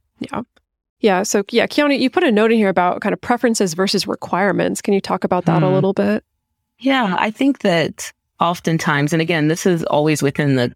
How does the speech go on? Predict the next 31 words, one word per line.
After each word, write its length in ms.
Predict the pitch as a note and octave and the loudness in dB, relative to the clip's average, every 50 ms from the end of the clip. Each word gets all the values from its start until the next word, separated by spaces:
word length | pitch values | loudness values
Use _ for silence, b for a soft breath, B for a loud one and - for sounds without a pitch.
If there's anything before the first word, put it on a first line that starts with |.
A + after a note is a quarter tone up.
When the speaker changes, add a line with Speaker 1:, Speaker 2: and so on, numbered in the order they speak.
| _ _ - | _ _ -2
Speaker 3:
the 120 | - C#3+ | -2 -2
context 560 | - - - D#3 C#3+ C3 - - C3+ - - | -2 -2 -2 -2 -2 -2 0 -2 -2 0 0
of 220 | C#3+ B2+ B2 C3+ C#3 | -2 -2 -2 -2 -2
romantic 520 | C#3 C3+ C#3 C3 B2+ C3 - - C3+ - | 0 2 2 2 0 0 0 -2 -2 0
and 260 | B2 B2+ C3 B2 B2+ - _ - - | 0 0 0 -2 -2 -6 _ -16 -8
sexual 720 | - - C#3+ - - - C#3+ C3 A#2+ A2 G#2+ A2+ A#2 B2 - _ _ _ _ _ _ _ _ | -6 -6 -4 -4 -2 -2 0 0 0 0 0 -2 -2 -4 -8 _ _ _ _ _ _ _ _
conversations, 1000 | - - D#3 D3 C3+ C3 - C#3 C3+ B2+ - B2+ B2+ B2+ B2 C3 C3+ - - - - | -2 0 2 2 2 0 0 0 0 0 0 0 0 0 -2 -2 -4 -8 -12 -10 -6
um, 580 | - C3+ C#3 C3+ C3 C3 - - - - - D#3 _ _ _ _ _ _ - | -4 -4 -2 -2 -2 -4 -4 -4 -6 -8 -8 -10 _ _ _ _ _ _ -2
there 100 | D#3 E3+ | -2 -2
seems 260 | - - G#3 G#3+ G#3+ | 0 2 2 2 2
to 80 | - G3 | 2 0
be 120 | F3 F#3 | 0 0
this 160 | E3+ E3 - | 0 0 -2
conflation 600 | - - D#3+ D3 - - D#3+ D#3 D#3 D3+ - C3+ C3 | -2 -2 -2 -2 0 0 0 0 0 0 0 0 0
between 340 | - A#2 - - B2+ A#2 A2+ | 0 -2 -2 -2 -4 -4 -4
preference 500 | - - C3 A#2+ - - A#2+ G#2+ A2+ - | -4 -6 -6 -4 -4 -4 -4 -2 -2 -2
and 100 | A#2+ A2+ | -2 -2
a 40 | |
requirement, 800 | A2 F#2+ - - - - C#3 B2+ B2 A#2+ B2+ B2+ A#2 A2 - - | -4 -6 -8 -6 -2 0 0 2 2 2 0 0 -2 -4 -6 -6
such 300 | - - C#3+ A#2 - - - | -6 -4 -4 -4 -4 -4 -2
that 280 | C3 A#2+ A2 G#2+ - - _ _ - | 0 0 0 0 -2 -6 _ _ -6
people 680 | - D#3+ C#3+ - - C3+ C3 C3 B2+ B2+ B2 B2+ - - _ _ _ _ _ - | -2 -2 -2 0 0 0 2 2 2 2 0 -2 -4 -6 _ _ _ _ _ -8
say, 200 | - - C#3+ C#3 | -4 -2 -2 0
"Well, 480 | C#3 C#3 C#3+ C3+ A#2+ A#2+ A2+ - - - _ - | 0 0 2 2 2 2 0 -2 -4 -6 _ -4
it's 200 | D#3 D3 - - | -4 -2 -2 -2
just 200 | F3 E3 - - | -4 -4 -2 -2
my 120 | D#3 D3 | -2 -2
preference 420 | - - D#3 C#3+ - - C3+ - - | -2 -4 -6 -4 -4 -4 -4 -4 -4
to 60 | D3 | -4
have 260 | C3+ C#3 B2 B2+ B2 - | -2 -2 -2 -2 -2 -2
X," 520 | - A#2+ A2+ F2+ - - - - - - | -2 -2 -2 -2 -4 -8 -10 -10 -10 -12